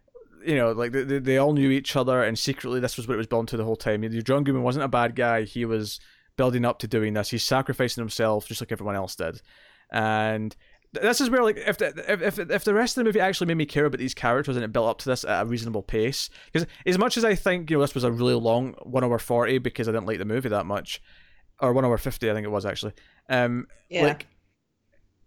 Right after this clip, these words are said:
Speaker 1: I actually, I wished it was slower paced. Let me get to know these characters. Let me, let me feel an atmosphere of, like, tension because they're on, they're, everything has to be in secret. Let me feel all these things. Everything's so quick and,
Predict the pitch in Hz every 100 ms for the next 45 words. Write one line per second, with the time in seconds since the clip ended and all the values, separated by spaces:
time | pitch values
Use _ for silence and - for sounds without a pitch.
0 | - - _ _ _ 180 214 226 - 240
1 | 175 190 - 190 185 - 151 147 - 202
2 | 175 - 143 160 196 170 175 175 147 147
3 | 143 - 123 120 127 147 165 156 - -
4 | 143 196 214 - 175 127 135 175 - -
5 | 190 208 - 120 123 - 120 120 120 175
6 | 175 - 135 - 127 120 123 120 117 120
7 | 117 131 143 151 147 135 139 123 113 -
8 | 147 - 165 - - 160 226 226 214 190
9 | 160 135 - 190 - 185 240 240 - -
10 | 185 147 - - - - 135 165 214 -
11 | - - - - - 135 123